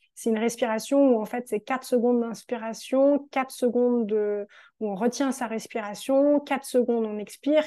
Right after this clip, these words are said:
quatre secondes on retient sa respiration, et ainsi de suite. Euh, ça, c'est une respiration qui est assez classique aussi et facile à faire en, en théorie.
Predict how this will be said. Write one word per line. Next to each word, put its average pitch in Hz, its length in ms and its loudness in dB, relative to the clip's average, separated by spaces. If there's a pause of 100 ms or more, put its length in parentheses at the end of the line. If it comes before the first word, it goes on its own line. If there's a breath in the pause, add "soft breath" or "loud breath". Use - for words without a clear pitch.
(140)
quatre 269 180 -6
secondes 254 600 4
on 226 240 -4
retient 233 300 -4
sa 254 140 -6
respiration, 226 580 -6
et 254 80 0
ainsi 247 240 -2
de 226 60 -12
suite. - 360 -6 (600 loud breath)
Euh, 202 720 0
ça, 233 180 -4
c'est - 160 -4
une 208 260 -4
respiration 208 720 -6
qui 247 120 -4
est 202 120 -8
assez 226 300 -6
classique 233 480 -6
aussi - 260 -2
et 285 140 2
facile 220 420 -6
à 196 120 -10
faire 285 420 -2
en, 220 220 -10
en 226 180 -4
théorie. 226 500 0